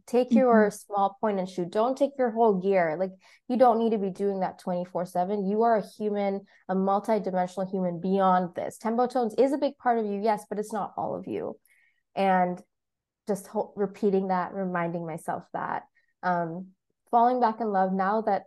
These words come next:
Speaker 1: I'm in control of my time, right? I'm the one paying myself. Like, if I miss, you know, taking a walk by the lake or swimming or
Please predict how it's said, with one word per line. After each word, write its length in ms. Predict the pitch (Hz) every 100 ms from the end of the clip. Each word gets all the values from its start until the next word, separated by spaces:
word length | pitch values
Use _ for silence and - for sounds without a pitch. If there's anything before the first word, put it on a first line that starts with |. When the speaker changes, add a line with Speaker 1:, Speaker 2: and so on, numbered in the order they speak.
| -
Speaker 1:
I'm 240 | 214 285
in 140 | 302 269
control 440 | 240 226 208 214
of 100 | 208
my 180 | 190 185
time, 400 | - 208 233 202
right? 340 | 185 190 202 -
I'm 360 | 208 214 202
the 80 | 202
one 240 | 196 185
paying 260 | - 208 233
myself. 460 | 190 185 196 190 -
Like, 200 | 175 180 _ _ _ _ _ -
if 160 | 214 226
I 220 | 214 214
miss, 520 | 196 202 214 - - -
you 80 | 214
know, 120 | 190
taking 340 | 185 214 226 214
a 40 |
walk 240 | 190 190 190
by 100 | 196
the 100 | 190
lake 360 | 190 226 220
or 80 | 185
swimming 480 | 180 - 226 233 202
or 300 | 185 180